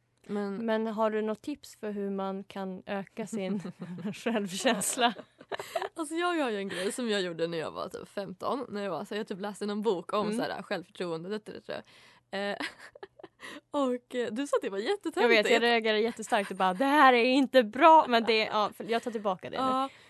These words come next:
Speaker 1: men okej. Eh, alla lyssnare, så här
Speaker 2: Mm.
Speaker 1: ska ni göra om ni vill få lika bra självkänsla och självförtroende som oss.
Speaker 2: <laughs>
Speaker 1: Eh, ha en liten hårsnodd runt handleden. Och varje gång
Speaker 2: Åh,
Speaker 1: ni
Speaker 2: Gud.
Speaker 1: tänker en elak tanke om er själv så ska ni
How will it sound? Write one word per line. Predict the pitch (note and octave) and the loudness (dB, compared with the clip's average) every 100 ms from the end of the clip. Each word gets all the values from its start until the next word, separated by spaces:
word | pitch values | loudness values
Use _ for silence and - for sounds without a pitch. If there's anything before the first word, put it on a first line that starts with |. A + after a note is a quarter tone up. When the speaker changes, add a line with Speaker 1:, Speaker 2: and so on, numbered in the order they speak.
| _ | _
Speaker 1:
men | A#3 | -2
okej. | C#4 B3+ B3+ G3 - _ - - | -2 -4 -6 -6 -10 _ -20 -10
Eh, | G#3+ G#3+ | -8 -6
alla | G3+ A3+ | -6 -6
lyssnare, | A3 A3 - G3 F3+ - | -6 -8 -8 -10 -10 -8
så | A3 | -2
här | |
Speaker 2:
Mm. | A#3 C#4 | -2 -2
Speaker 1:
ska | A3+ | -4
ni | G#3 | -6
göra | F#3+ | -4
om | |
ni | F#3 F3+ | -4 -6
vill | F3+ | -8
få | - F#3+ | -8 -8
lika | F#3+ F#3+ G3 | -6 -6 -6
bra | G3 A3 | -2 -4
självkänsla | - C4+ C4+ B3+ C4+ C4+ C#4 | -2 -4 -4 -6 -8 -6 -6
och | C#4 | -6
självförtroende | D4 C4 - C#4+ C#4+ | -6 -6 -8 -8 -8
som | - D4 - | -6 -8 -6
oss. | E3+ - - - A3+ - | -6 -6 -10 -12 -14 -10
Speaker 2:
<laughs> | B3 - | -8 -6
Speaker 1:
Eh, | G3+ G3+ G3 F#3+ | -4 -4 -4 -6
ha | A#3 D4+ E4 | -2 2 2
en | - B3 | 0 -4
liten | A3+ G#3+ G#3+ G3 G3+ | -4 -6 -6 -4 -4
hårsnodd | F#3+ B3 B3 G#3 D4 G#3+ - | -6 -4 -6 -6 -6 -6 -8
runt | A3+ G#3 G3 | -6 -6 -4
handleden. | A#3+ A3 C4+ G#3 - - - _ _ | -6 -6 -6 -6 -8 -12 -18 _ _
Och | A#3+ C#4+ | -6 -4
varje | B3 C4 B3+ C4 | -2 0 0 -2
gång | B3+ A3+ G#3+ | -2 -2 0
Speaker 2:
Åh, | G#3+ | -2
Speaker 1:
ni | G#3 A3 A3 | -4 -6 -2
Speaker 2:
Gud. | G#3 G#3 G3+ - | 0 0 -2 -4
Speaker 1:
tänker | B3 A3+ G#3+ G3+ | -4 -4 -4 -6
en | F#3 | -6
elak | - G#3 F#3+ G3+ | -6 -6 -6 -8
tanke | - G3+ G3 | -6 -6 -6
om | G3 | -6
er | F#3 | -6
själv | - F#3+ | -8 -10
så | - | -8
ska | G3+ | -8
ni | F#3 F3+ | -6 -6